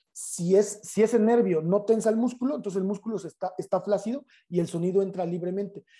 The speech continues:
Y entonces, un paciente con parálisis facial, ¿qué le puede pasar? Puede, además de tener la parálisis facial aquí, puede tener ojo seco y, y puede tener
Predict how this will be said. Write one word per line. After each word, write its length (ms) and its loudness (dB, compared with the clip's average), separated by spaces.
Y 80 -8
entonces, 440 -4
un 180 2
paciente 440 0
con 160 -6
parálisis 420 0
facial, 420 -4
¿qué 100 4
le 80 4
puede 240 2
pasar? 400 -6
Puede, 480 2
además 320 2
de 80 -2
tener 180 0
la 140 0
parálisis 480 -2
facial 300 -2
aquí, 320 -6
puede 240 4
tener 460 -6
ojo 280 0
seco 520 -2
y, 240 -8
y 120 -4
puede 300 0
tener 380 -6